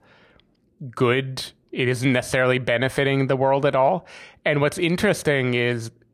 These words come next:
this is a movie that deals with police corruption and police violence, and, like, you know, there are moments where Batman is threatened by the police in a way that is very much like, "Shit,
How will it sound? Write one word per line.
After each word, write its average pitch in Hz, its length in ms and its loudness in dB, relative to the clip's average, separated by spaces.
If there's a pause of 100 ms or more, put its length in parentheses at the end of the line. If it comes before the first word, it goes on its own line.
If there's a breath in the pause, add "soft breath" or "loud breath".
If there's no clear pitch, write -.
(920 soft breath)
this 147 220 0
is 190 80 2
a 175 40 4
movie 170 220 4
that 131 240 -2
deals 131 460 2
with 117 400 -4
police 123 380 0
corruption 110 720 -2
and 110 320 -2
police 120 380 -2
violence, 113 640 -2
and, 113 240 -4
like, 113 280 -4 (280 loud breath)
you 143 140 0
know, 117 100 0
there 139 180 2
are 175 60 2
moments 156 360 0
where 131 100 2
Batman 120 420 -4
is 113 160 -6
threatened 127 400 -4
by 113 120 -2
the 110 100 -10
police 110 400 -4
in 131 120 -4
a 120 60 -2
way 110 180 0
that 110 140 -2
is 110 160 -4
very 117 380 0
much 110 320 -4
like, 107 340 -2 (220)
"Shit, - 600 -6